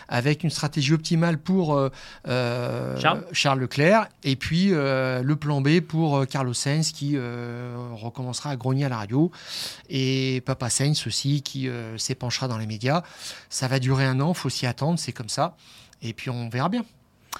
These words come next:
Speaker 2: On reparlera de toute façon, hein, parce que là on a déjà fait très long, on reparlera de la situation de Carlos Sainz qui va forcément évoluer tout au long de la saison, parce qu'il va falloir convaincre maintenant pour l'Espagnol, euh, une autre équipe de, de trouver, euh, bah, de, de, de, d'employer, euh, d'employer, euh, Carlos Sainz.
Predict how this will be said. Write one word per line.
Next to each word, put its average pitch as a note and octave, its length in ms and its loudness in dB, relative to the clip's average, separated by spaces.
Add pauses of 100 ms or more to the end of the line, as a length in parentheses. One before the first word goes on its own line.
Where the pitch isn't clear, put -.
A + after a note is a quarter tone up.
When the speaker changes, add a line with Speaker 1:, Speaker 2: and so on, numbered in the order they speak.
(360)
Speaker 2:
On D3+ 60 8
reparlera F3 580 10
de D#3+ 120 4
toute D3 160 -2
façon, D#3+ 260 0
hein, C3 60 0
parce B2+ 100 -14
que C#3 80 -4
là C3+ 60 0
on C#3 80 0
a C3 80 0
déjà C3 240 0
fait C#3+ 100 -2
très C#3 160 2
long, D3 80 6
on C#3 220 4
reparlera D#3+ 560 8
de - 20 2
la D3 80 4
situation D3+ 460 0
de D3 40 -2
Carlos D3 240 2
Sainz E3 240 0
qui D#3+ 120 -2
va C3+ 100 2
forcément D#3 480 0
évoluer E3 380 4
tout D3 180 -4
au D3 60 0
long D3 100 2
de C#3+ 60 0
la C#3 80 2
saison, E3 260 4
parce D3+ 140 -2
qu'il D3+ 100 -4
va C3 100 0
falloir C#3 340 0
convaincre G3 380 8
maintenant D3+ 280 -2
pour D3 160 -2
l'Espagnol, D3 500 4 (340)
euh, C3 440 6
une G#3+ 180 10
autre F#3 180 8
équipe F#3 360 4 (400)
de, D3 340 4
de C#3 140 2
trouver, E3 440 10
euh, C#3 200 4
bah, C#3 120 6
de, C3 140 2
de, C3 140 2
de, B2 180 -2
d'employer, E3 640 6
euh, C3 220 2
d'employer, D3+ 580 4
euh, B2+ 280 4
Carlos C3+ 260 2
Sainz. A#3 300 4